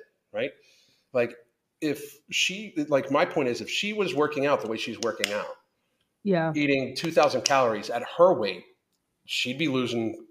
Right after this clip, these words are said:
Speaker 2: Of
Speaker 1: two
Speaker 2: course.
Speaker 1: to four pounds a week, every
Speaker 2: Easy.
Speaker 1: week,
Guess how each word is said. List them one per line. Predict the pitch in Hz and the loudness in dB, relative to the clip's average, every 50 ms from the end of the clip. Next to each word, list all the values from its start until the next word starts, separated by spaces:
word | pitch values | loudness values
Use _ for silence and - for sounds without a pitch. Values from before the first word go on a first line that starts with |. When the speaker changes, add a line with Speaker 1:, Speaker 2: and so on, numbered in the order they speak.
| _ - | _ -8
Speaker 2:
Of | 233 | -2
Speaker 1:
two | - 151 139 | 2 4 6
Speaker 2:
course. | - 233 131 139 139 - - _ _ _ _ - | 6 6 4 2 -6 -12 -18 _ _ _ _ -16
Speaker 1:
to | - - | -14 -12
four | - - 123 120 | -6 0 0 0
pounds | 120 - 120 110 107 104 | 0 2 0 0 0 -2
a | 101 | -6
week, | 90 90 90 90 - - - _ _ _ _ _ _ _ _ _ _ _ _ - | -10 -10 -12 -16 -18 -20 -20 _ _ _ _ _ _ _ _ _ _ _ _ 4
every | - - 208 165 | 6 6 6 6
Speaker 2:
Easy. | 160 160 | 2 0
Speaker 1:
week, | 151 - | 0 -2